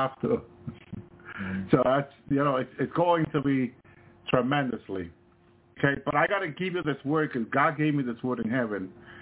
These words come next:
Speaker 1: and it's in Daniel eleven. I'm gonna begin there, okay, and then, you know, we're gonna share a few, a few other verses. Then later on, I go into the revelation of what I saw, of what I experienced. I was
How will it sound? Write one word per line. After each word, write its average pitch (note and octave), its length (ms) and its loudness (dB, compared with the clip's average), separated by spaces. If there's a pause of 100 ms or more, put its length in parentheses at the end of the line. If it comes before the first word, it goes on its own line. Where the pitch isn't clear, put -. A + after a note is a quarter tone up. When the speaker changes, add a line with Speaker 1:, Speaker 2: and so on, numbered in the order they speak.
(360)
Speaker 1:
and A#2 140 8
it's A#2 160 2
in A#2 160 6
Daniel C#3 480 6
eleven. C3+ 540 6
I'm G#2 160 2
gonna A2 160 2
begin C3+ 500 4
there, B2+ 340 6 (800)
okay, C3+ 480 4
and A#2 160 2
then, A#2+ 320 4
you A2+ 120 4
know, A2 120 4
we're B2 260 4
gonna B2 220 4
share C3+ 160 8
a A2+ 100 2
few, C3 180 6
a - 180 2
few C#3 160 6
other A#2+ 180 4
verses. D3 500 6 (560)
Then E3+ 220 8
later E3+ 320 6
on, D#3 240 6
I C3+ 120 4 (140)
go D3+ 140 6
into C#3 200 0
the A#2+ 120 0 (120)
revelation B2+ 720 0 (400)
of A2+ 120 6
what B2 220 4
I A#2 100 2 (120)
saw, D3 220 4
of A#2 100 0
what B2 220 6
I A#2 80 4 (160)
experienced. D3 600 4 (360)
I C3 120 8
was B2+ 180 0